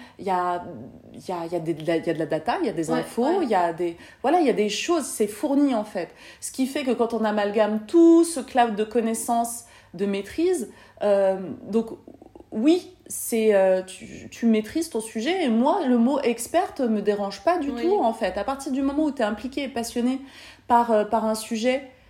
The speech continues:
Speaker 1: et que tu le partages et que c'est vu par des millions de personnes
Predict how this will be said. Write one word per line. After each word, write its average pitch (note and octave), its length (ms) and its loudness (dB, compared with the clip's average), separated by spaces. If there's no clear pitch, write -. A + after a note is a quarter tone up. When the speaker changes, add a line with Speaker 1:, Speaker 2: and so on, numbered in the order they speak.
Speaker 1:
et G3+ 100 0
que A#3+ 80 0
tu A3+ 200 -2
le G#3 60 0
partages C#4 680 2
et G#3 100 0
que G#3+ 60 -12
c'est A3 200 -2
vu A#3 240 -2
par F#3 180 -2
des F3+ 100 -2
millions D#4+ 480 6
de D4+ 60 2
personnes C#4+ 720 -2